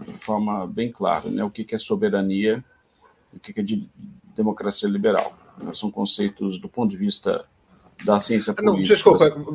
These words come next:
Speaker 2: você entendeu o que que eu quis dizer com, tipo, uma democracia como a Ucrânia poder exercer
Speaker 1: Tá.
Speaker 2: a sua se-, soberania pra escolher que tratados
Speaker 1: Ah, sim,
Speaker 2: assina?
Speaker 1: sim,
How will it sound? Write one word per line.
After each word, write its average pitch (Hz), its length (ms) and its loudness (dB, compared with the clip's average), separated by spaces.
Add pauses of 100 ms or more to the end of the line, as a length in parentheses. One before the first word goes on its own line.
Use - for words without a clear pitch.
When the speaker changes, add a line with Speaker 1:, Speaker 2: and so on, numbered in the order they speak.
(160)
Speaker 2:
você 165 400 6
entendeu 190 320 4
o 170 60 2
que 175 160 2
que 180 80 -2
eu 165 80 0
quis 160 180 -2
dizer 151 320 0
com, 117 720 0 (440)
tipo, 165 220 0
uma 170 140 8
democracia 170 680 4
como 160 240 2
a 165 40 4
Ucrânia 185 680 4 (480)
poder 170 240 6
exercer 170 460 4
Speaker 1:
Tá. 208 60 8
Speaker 2:
a - 20 2
sua 170 240 0
se-, 160 300 -6
soberania 165 520 4
pra 196 100 -4
escolher 185 380 4
que - 100 -18
tratados 170 720 -6 (880)
Speaker 1:
Ah, 151 140 8
sim, 127 240 2
Speaker 2:
assina? 120 580 -2
Speaker 1:
sim, - 280 -10